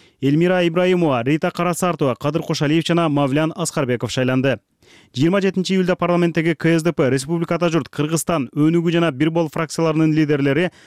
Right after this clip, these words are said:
конституцияга өзгөртүү киргизүү боюнча мыйзам долбоорун өз ара макулдашып, ал коомдук талкууга коюлган. Баш мыйзамды өзгөртүүгө оппозициялык күчтөр, жарандык коом, убактылуу өкмөттүн бир катар мүчөлөрү каршы чыгып, бул аракет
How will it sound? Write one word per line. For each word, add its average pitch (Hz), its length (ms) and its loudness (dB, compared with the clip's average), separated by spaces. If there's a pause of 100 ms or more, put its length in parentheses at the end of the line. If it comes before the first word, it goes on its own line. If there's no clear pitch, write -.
(200)
конституцияга 185 680 0
өзгөртүү 180 320 0
киргизүү 170 340 2
боюнча 160 400 0
мыйзам 156 420 2
долбоорун 147 720 2
өз 151 220 2
ара 156 140 0
макулдашып, 147 640 -2 (320)
ал 160 420 0
коомдук 165 440 0
талкууга 143 480 0
коюлган. 139 440 0 (420)
Баш 151 240 -2
мыйзамды 190 380 0
өзгөртүүгө 180 600 2
оппозициялык 160 640 -2
күчтөр, 160 520 0
жарандык 143 460 0
коом, 160 340 0 (380)
убактылуу 156 420 0
өкмөттүн 175 280 -2
бир 170 100 0
катар 160 200 0
мүчөлөрү 156 380 2
каршы 135 360 -6
чыгып, 147 340 -2
бул 143 280 0
аракет 180 300 -2